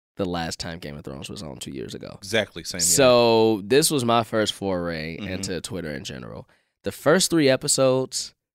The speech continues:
Speaker 1: of this season was so fun on Twitter
Speaker 2: Yeah,
Speaker 1: because
Speaker 2: yeah.
Speaker 1: it was just nothing but memes,
Speaker 2: Yeah.
Speaker 1: and it was funny. People had funny takes. and
Speaker 2: Yeah.
Speaker 1: pe-, but then, like, midway through episode three is when it started to turn, and by
Speaker 2: Mm-hmm.
Speaker 1: episode four through six, it was just, like,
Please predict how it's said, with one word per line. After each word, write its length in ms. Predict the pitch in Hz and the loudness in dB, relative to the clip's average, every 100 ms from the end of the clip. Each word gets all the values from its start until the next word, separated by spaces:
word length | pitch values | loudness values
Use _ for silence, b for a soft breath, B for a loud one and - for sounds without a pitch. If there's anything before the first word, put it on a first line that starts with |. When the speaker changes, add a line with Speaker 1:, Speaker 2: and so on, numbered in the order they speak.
| - | -6
Speaker 1:
of 180 | 107 104 | -4 2
this 200 | 110 - | 2 2
season 480 | 110 107 107 110 - | 0 0 -4 -8 -10
was 140 | - 95 | -4 0
so 260 | - 95 | 0 0
fun 260 | 85 80 69 | -6 -10 -10
on 120 | 57 | -12
Twitter 260 | - 65 50 76 | -12 -12 -12 -6
Speaker 2:
Yeah, 200 | 107 104 | -2 0
Speaker 1:
because 260 | - 151 | 2 4
Speaker 2:
yeah. 60 | 147 | 6
Speaker 1:
it 20 | |
was 100 | 135 117 | 4 2
just 140 | 117 | 2
nothing 260 | 120 127 110 | 0 0 -2
but 140 | 104 | 0
memes, 640 | 107 120 123 120 117 117 | 2 2 2 2 2 0
Speaker 2:
Yeah. 300 | 107 104 104 120 | -2 -2 0 2
Speaker 1:
and 100 | 107 | 2
it 20 | |
was 140 | 95 | 0
funny. 380 | - 139 127 127 | 0 2 2 2
People 220 | - 107 | -2 -6
had 160 | 104 90 | -6 -6
funny 220 | 92 71 | -8 -8
takes. 480 | - 123 123 123 107 | -2 2 4 2 0
and 100 | 107 | 0
Speaker 2:
Yeah. 180 | 104 98 | 0 -2
Speaker 1:
pe-, 40 | 95 b b b _ _ _ - | -4 b b b _ _ _ 0
but 220 | 123 98 | 0 2
then, 500 | 151 180 185 180 - | 4 6 6 4 2
like, 220 | 127 123 | 2 2
midway 540 | 113 117 135 147 139 131 | 2 2 4 4 4 2
through 300 | - 120 107 | 2 2 2
episode 540 | 104 101 - 104 90 | 0 0 0 0 -2
three 520 | 98 92 87 85 110 - | -6 -4 -4 -6 -10 -10
is 120 | 104 | -8
when 120 | 90 | -6
it 40 | 90 | -6
started 280 | 98 90 | -8 -8
to 80 | - | -10
turn, 460 | - 98 78 76 - | -8 -8 -8 -10 -14
and 80 | - | -12
by 100 | 87 | -6
Speaker 2:
Mm-hmm. 80 | 78 | -4
Speaker 1:
episode 360 | 101 - 101 - | -2 0 0 -2
four 400 | - 101 98 101 | -2 0 0 -2
through 240 | 80 80 | -8 -6
six, 420 | - 87 67 - | -4 -4 -6 -10
it 100 | 76 | -12
was 200 | 73 - | -12 -10
just, 160 | - - | -8 -10
like, 360 | 65 55 - | -10 -14 -18